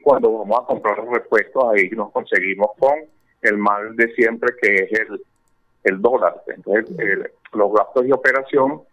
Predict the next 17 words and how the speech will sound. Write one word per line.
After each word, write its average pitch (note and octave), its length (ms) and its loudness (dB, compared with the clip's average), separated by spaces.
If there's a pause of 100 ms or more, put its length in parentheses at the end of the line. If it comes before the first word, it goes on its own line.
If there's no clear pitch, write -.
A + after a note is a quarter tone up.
(120)
han A2 120 -6
aumentado G#2+ 520 0
demasiado B2+ 520 0
y E3+ 60 -6
por A2 200 -2
eso B2 120 -6
que C3+ 100 -6
nosotros A2+ 320 -2
seguimos G#2+ 340 -2
insistiendo A#2 720 -2
que C#3 240 0 (280)
tienen A2 200 0
que B2+ 120 0
colocar A#2+ 500 0
una A#2+ 180 -8
tarifa A#2 460 -2
justa C3+ 500 0